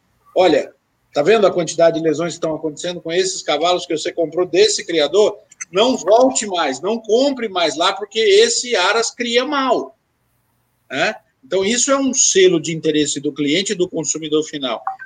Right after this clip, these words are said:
E isso vale pra comportamento, isso vale pra doenças genéticas, que é o interesse principal do consumidor final, né? Na verdade, o que ele quer é um animal de companhia de prazer, pra ter, pra ter prazer.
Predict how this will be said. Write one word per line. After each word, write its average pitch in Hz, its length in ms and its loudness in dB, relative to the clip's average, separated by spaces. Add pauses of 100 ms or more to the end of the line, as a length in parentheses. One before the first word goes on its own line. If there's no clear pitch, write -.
E 143 440 0
isso 202 240 -2
vale 180 260 2
pra 160 140 0
comportamento, 165 1200 0
isso 160 260 -6
vale 156 460 0 (300)
pra 160 160 4
doenças 160 440 0
genéticas, 151 1080 -2 (320)
que 185 100 2
é 226 60 6
o 269 80 2
interesse 247 480 2
principal 185 640 -2
do 160 80 -6
consumidor 156 600 -4
final, 127 460 -6
né? 135 100 -4
Na 143 120 -4
verdade, 165 300 0
o 226 40 0
que 214 120 -4
ele 196 120 -2
quer - 140 -2
é 220 40 2
um 240 160 -2
animal 196 240 -2
de 185 80 -6
companhia 175 560 -2 (380)
de 165 140 -12
prazer, 185 520 2
pra 151 140 0
ter, 202 280 2
pra 175 140 -2
ter 214 280 0
prazer. 165 580 -2